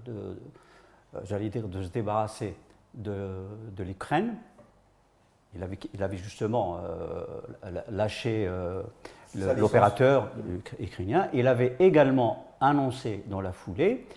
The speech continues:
Speaker 1: qu'il y avait d'autres opérateurs qu'il allait délaisser et que, qu'il allait donner, euh, le, le nom de ces opérateurs-là d'ici le premier juillet. Et en fait, en février, ça c'était donc en, en deux mille vingt,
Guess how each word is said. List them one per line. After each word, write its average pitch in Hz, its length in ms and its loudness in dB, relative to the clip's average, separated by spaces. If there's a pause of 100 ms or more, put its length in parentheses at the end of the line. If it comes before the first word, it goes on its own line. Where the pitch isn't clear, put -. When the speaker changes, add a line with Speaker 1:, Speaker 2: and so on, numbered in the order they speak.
(240)
Speaker 1:
qu'il - 120 0
y - 20 4
avait 107 180 0
d'autres 110 340 6
opérateurs 131 720 6 (280)
qu'il 110 160 -2
allait 104 180 0
délaisser 123 580 0 (800)
et 117 100 0
que, 117 500 4 (280)
qu'il 113 180 -2
allait 113 160 2
donner, 120 540 2 (120)
euh, 95 220 -6
le, 95 360 -4
le 101 120 4
nom 113 220 4
de - 60 -8
ces 95 140 -4
opérateurs-là 98 800 0 (100)
d'ici 110 300 -2
le 147 60 -10
premier 120 240 -2
juillet. 98 340 -4 (480)
Et 113 80 0
en 113 60 4
fait, - 220 4
en 120 100 2
février, 139 600 6
ça 151 140 6
c'était 139 320 0
donc 151 260 0
en, 104 400 2
en 107 80 -6
deux 98 160 2
mille 113 160 4
vingt, 92 320 0